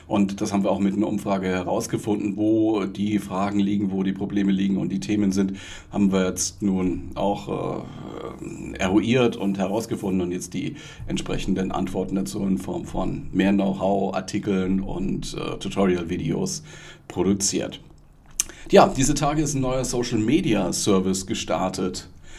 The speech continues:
Meta hat über Instagram, und Instagram gehört ja zu Facebook Meta, ja,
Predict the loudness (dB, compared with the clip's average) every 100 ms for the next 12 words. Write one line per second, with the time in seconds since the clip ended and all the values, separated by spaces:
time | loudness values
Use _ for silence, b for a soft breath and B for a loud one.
0 | B B 2 4 4 2 -2 -2 -2 2
1 | 4 2 0 -2 0 0 2 0 -4 -6
2 | -4 -4 -2 -2 0 0 2 2 0 0
3 | -2 -2 -2 0 -2 -2 -2 -2 -8 -4
4 | 0 2 2 0 -2